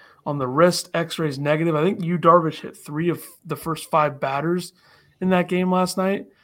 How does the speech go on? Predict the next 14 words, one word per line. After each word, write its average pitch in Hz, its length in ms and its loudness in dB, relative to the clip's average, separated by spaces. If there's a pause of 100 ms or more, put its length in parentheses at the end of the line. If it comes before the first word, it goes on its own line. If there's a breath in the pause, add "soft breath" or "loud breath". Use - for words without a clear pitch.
(220 soft breath)
and 160 140 -4
the 147 40 -2
Mets 165 300 0
have, 139 160 -8
like, 127 180 -8
forty 160 600 -4
hit 143 200 -4
by 131 140 -8
pitches 127 460 -12
this 120 140 -12
season 127 360 -10
as 120 120 -14
a 113 60 -14
team. 113 360 -14